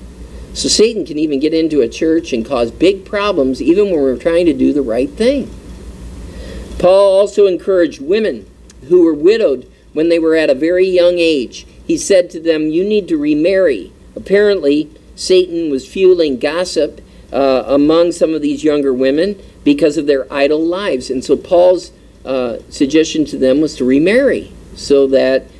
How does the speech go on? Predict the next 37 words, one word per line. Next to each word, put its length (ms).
they 180
would, 300
it, 180
it 180
says 280
in 160
First 260
Timothy 320
five 300
fourteen, 380
I'll 80
just 220
use 160
Paul's 320
words 260
here, 120
"Therefore 340
I 60
desire 380
that 120
younger 440
widows 320
marry, 340
bear 300
children, 640
manage 340
the 100
house, 420
give 220
no 240
opportunity 680
to 140
the 140
adversary 460
to 80
speak 340
reproach-, 440